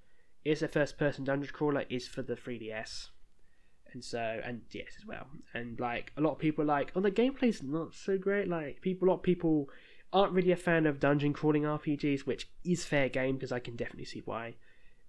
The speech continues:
But some people are like, "Oh, well, I like Electron Odyssey because the music and art's just that good." And in fairness, it is. Like, the music is, well, first off by Yuzo Koshiro, who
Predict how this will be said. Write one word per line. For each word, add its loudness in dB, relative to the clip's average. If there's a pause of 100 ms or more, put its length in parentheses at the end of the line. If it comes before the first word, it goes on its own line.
But 2
some 2
people 6
are 8
like, 2
"Oh, 6
well, 6
I 6
like 4
Electron 4
Odyssey 2
because -2
the -4
music 0
and 0
art's -4
just -6
that -4
good." -4 (440)
And 2
in 4
fairness, 4
it -8
is. -10
Like, -6 (800)
the 2
music 6
is, 2
well, -2 (200)
first 4
off 2
by 2
Yuzo -2
Koshiro, -2
who -2